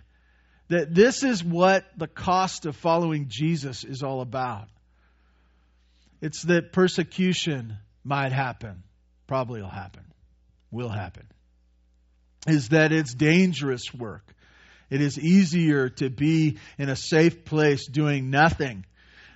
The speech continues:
than being a part of his discipleship work of going out.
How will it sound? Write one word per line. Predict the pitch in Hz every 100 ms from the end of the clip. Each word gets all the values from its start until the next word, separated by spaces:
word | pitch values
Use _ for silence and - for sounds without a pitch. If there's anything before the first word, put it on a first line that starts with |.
| _
than | 135 135 131
being | 147 151 139
a |
part | 131 - 147 147 -
of | 131 120
his | 101 156 147 127
discipleship | 127 131 156 139 143 139 - 139 -
work | 151 143 135 -
of | 123 117
going | 143 147 143 123
out. | 127 139 110